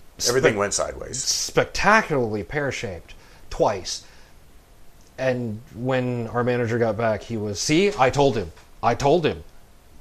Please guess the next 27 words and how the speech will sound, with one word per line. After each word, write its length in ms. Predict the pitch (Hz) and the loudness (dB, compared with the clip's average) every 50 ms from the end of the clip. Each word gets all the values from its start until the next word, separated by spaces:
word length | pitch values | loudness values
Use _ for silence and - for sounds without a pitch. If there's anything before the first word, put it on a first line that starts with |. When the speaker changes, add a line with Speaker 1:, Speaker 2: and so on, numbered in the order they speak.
| - - | -12 -6
Speaker 2:
You 300 | 131 131 123 131 147 165 | -4 -2 2 4 4 8
know 240 | 185 196 185 190 190 | 8 10 10 10 10
it 140 | 170 - 120 | 8 8 6
because 300 | 135 131 - 143 131 113 | 2 0 2 0 0 0
you're 100 | 127 151 147 | 0 0 2
my 140 | 135 127 120 | 2 2 2
ba-," 240 | 110 123 120 127 123 | 0 0 0 0 -2
normally 360 | 123 143 151 147 139 135 117 | 0 0 0 0 0 0 0
I'm 120 | 110 110 104 | -2 -2 -4
his 140 | 104 107 98 | -6 -8 -8
backup 320 | - 98 90 - - 85 - | -8 -8 -10 -10 -12 -14 -16
on 60 | 90 - | -16 -16
Thursdays. 380 | - 110 104 - - 92 92 - - - - - - - - 80 - - - - - - - - - - - - - - - - | -14 -14 -14 -12 -12 -14 -14 -14 -16 -20 -20 -20 -20 -18 -18 -18 -18 -20 -20 -20 -20 -20 -20 -20 -20 -20 -20 -20 -20 -20 -10 -4
And 200 | 127 131 127 120 | -4 -2 0 2
we 100 | 127 127 | 0 0
always, 540 | 123 - 123 127 135 135 131 123 120 113 - | 2 4 6 6 6 6 4 2 0 -2 -4
almost 400 | - 120 120 120 120 113 - - | -4 -2 -2 -2 -2 -4 -4 -6
always, 600 | - 117 117 120 117 113 113 107 104 101 - - - - - - - | -4 0 2 2 2 2 0 -4 -4 -6 -8 -12 -16 -20 -20 -20 -16
something 600 | - - - - 123 120 104 - 120 117 113 107 | -10 -6 -2 -2 -2 -2 -2 -4 -4 -4 -4 -6
crashes 540 | 101 - - 120 107 104 104 - 113 104 95 104 | -8 -2 0 0 0 0 -2 -6 -8 -8 -8 -8
in 60 | 107 | -8
the 60 | 107 | -8
middle 280 | 107 107 107 104 104 101 | -6 -6 -4 -4 -2 -2
or, 220 | 101 101 104 104 101 | -4 -4 -6 -8 -8
or 280 | - 117 110 107 104 101 | -6 -6 -6 -6 -6 -4
there's 200 | 101 110 107 98 113 | -4 -4 -2 -2 -2
a, 400 | 107 104 78 104 107 104 98 | -4 -4 -4 -6 -6 -6 -6